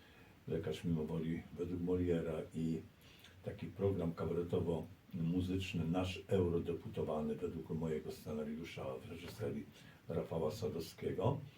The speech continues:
Czyli po tych takich, y, komediowych spektaklach teraz chcemy, y, sięgnąć po ten dramat. To jest kawał dobrego teatru.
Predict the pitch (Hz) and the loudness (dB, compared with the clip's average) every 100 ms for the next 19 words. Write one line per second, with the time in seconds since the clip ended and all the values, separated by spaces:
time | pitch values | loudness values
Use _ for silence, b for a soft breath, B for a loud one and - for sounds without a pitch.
0 | B B B B B B - - 87 - | B B B B B B -8 -4 -2 0
1 | - 113 - - 98 98 101 98 - 98 | 4 4 4 2 0 2 -2 -4 -4 -2
2 | 90 90 107 101 87 117 127 95 - - | 0 2 2 4 4 4 4 0 -4 -6
3 | - 87 85 - 98 - - - - - | -4 -2 -4 0 0 0 -4 -18 -20 -20
4 | - B B B B B - 131 123 110 | -20 B B B B B 0 6 8 8
5 | - - 107 101 98 101 104 - 90 87 | 2 2 4 6 6 4 2 -2 -2 0
6 | - 92 90 90 92 90 90 - 80 80 | -2 -2 0 0 -2 -4 -6 -4 -2 -2
7 | 73 90 85 78 62 62 - - - b | -4 -4 -4 -6 -6 -8 -12 -20 -20 b
8 | b b - - - - - - - - | b b -10 2 4 4 -2 -12 -12 0
9 | 98 90 92 92 - 71 78 - 73 - | 2 4 4 4 0 2 2 2 0 -4
10 | - - - - | -10 -12 -12 -14